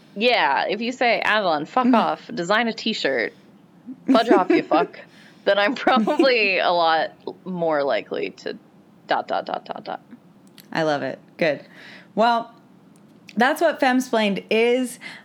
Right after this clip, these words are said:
Speaker 2: Uh, last week, we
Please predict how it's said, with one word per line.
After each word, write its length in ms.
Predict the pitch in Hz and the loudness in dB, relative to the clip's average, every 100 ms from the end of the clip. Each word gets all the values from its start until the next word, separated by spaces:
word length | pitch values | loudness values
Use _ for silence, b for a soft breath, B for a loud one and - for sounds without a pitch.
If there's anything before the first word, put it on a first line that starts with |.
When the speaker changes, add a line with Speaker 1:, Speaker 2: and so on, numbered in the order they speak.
| - | -2
Speaker 2:
Uh, 600 | 185 185 185 185 185 180 | 0 2 2 2 2 0
last 520 | 165 185 208 226 - 202 - _ _ _ _ | 0 2 2 0 -6 -12 -16 _ _ _ _
week, 320 | 214 220 220 214 - | -4 -2 -4 -8 -10
we 720 | 165 202 202 196 190 190 190 | -8 -4 -2 0 0 2 2